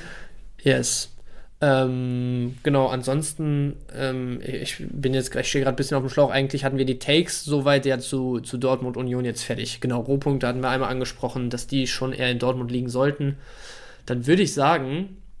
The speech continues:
ähm, kommen wir auch mal zum letzten Spiel. Bayern-Freiburg.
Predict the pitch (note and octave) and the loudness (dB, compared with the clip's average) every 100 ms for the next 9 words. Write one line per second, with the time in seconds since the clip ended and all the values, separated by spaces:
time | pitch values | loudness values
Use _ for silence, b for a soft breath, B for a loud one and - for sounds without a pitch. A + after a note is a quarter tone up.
0 | - C3+ C3+ C3+ C3 B2+ - - - - | -4 2 2 2 -2 -4 -8 -14 -6 0
1 | F#3 D#3 C#3 F3 - - - - - - | 2 4 4 2 -2 -10 -18 -20 -20 -18
2 | - - B2 C3 D#3+ - - - - - | -18 -6 0 2 0 -2 -12 -16 -16 -18
3 | - C#3+ C3 C3+ C3+ C#3 C#3 D3+ - F3 | -6 0 4 2 2 0 0 -2 -2 2
4 | D3+ B2+ - - - - - C#3 D#3 C#3+ | 4 2 -6 -16 -12 -10 2 6 6 4
5 | - C#3 B2+ A#2+ A#2 | 2 4 4 0 -4